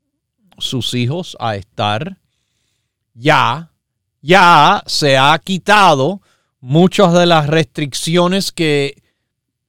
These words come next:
mal, mal se habían impuestos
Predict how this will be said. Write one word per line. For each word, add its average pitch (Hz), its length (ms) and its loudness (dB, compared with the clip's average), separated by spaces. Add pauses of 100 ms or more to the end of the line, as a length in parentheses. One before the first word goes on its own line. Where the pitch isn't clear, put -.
(320)
mal, 151 560 0 (540)
mal 139 560 -2 (120)
se - 220 -4
habían 131 460 0
impuestos 120 1040 -4